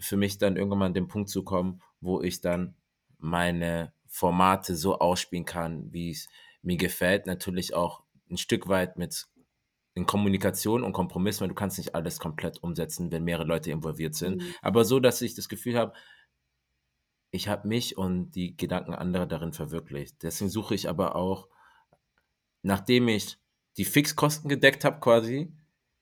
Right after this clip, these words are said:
Speaker 1: dann Arbeiten aus, die mir eben diese Freude bringen.
Speaker 2: Mhm.
Speaker 1: Auch unbezahlte Arbeit,
Speaker 2: Mhm.
Speaker 1: vielleicht ehrenamtliche in dem Sinne, auch journalistische Arbeit in dem Sinn, weil ich finde, ich finde das cool.
Speaker 2: Ja.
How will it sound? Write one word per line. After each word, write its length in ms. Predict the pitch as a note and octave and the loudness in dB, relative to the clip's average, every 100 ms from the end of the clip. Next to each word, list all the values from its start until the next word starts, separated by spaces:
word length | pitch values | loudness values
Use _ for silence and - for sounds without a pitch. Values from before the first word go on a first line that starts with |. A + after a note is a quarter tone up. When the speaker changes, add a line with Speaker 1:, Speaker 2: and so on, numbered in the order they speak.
| _ _ _ _ _ _ _ _ _ _ - | _ _ _ _ _ _ _ _ _ _ 2
Speaker 1:
dann 560 | G2+ G2+ G2+ G2 - _ _ _ - | 4 6 4 0 -4 _ _ _ 6
Arbeiten 520 | A#2 G#2 A2 G#2 G#2 | 8 8 6 4 0
aus, 480 | G2+ G#2 - - _ _ - | 2 2 0 -6 _ _ -2
die 120 | F3+ | 2
mir 140 | D#3+ A2 | 6 6
eben 200 | G2 F2+ | 6 4
diese 200 | E2+ F2 | 2 0
Freude 340 | - F2 D#2+ | 0 0 0
bringen. 420 | - D#2 E3+ E3 | -4 -4 -2 -4
Speaker 2:
Mhm. 60 | D#3 _ _ | -10 _ _
Speaker 1:
Auch 360 | - G2 - - | 2 2 2 0
unbezahlte 800 | B2 C3 A#2+ - F#2 F2+ F2+ - | 2 4 4 4 4 4 0 4
Arbeit, 460 | F2 F2 F2 E2 E2+ | 4 4 2 0 0
Speaker 2:
Mhm. 20 | |
Speaker 1:
vielleicht 460 | F#2 F2+ F2+ - | 0 0 0 -4
ehrenamtliche 760 | G#2 A#2 A2+ - F#2 F#2 F2 F#2 | 0 0 0 -2 -4 -4 -4 -2
in 80 | D#2+ | -2
dem 140 | E2 | -2
Sinne, 260 | E2 D#2+ C2+ | -2 -2 -2
auch 140 | E2+ | -2
journalistische 500 | - F2 E2+ - D2+ | -2 -2 -2 -4 -2
Arbeit 240 | E2 E2 | -2 -4
in 100 | - | -6
dem 160 | D#2 D#2+ | -8 -6
Sinn, 280 | D#2+ D#2 D#2 - - | -6 -8 -10 -16 -10
weil 180 | E2 F2+ | -2 0
ich 160 | F2+ - | 0 -4
finde, 280 | G2 G2 | -2 -2
ich 140 | - F#2+ | -2 -4
finde 160 | G#2 | -2
das 140 | G#2 - - | -2 -2 0
cool. 360 | A#2 E2+ - _ _ _ | 2 2 -2 _ _ _
Speaker 2:
Ja. 140 | F#3 | -10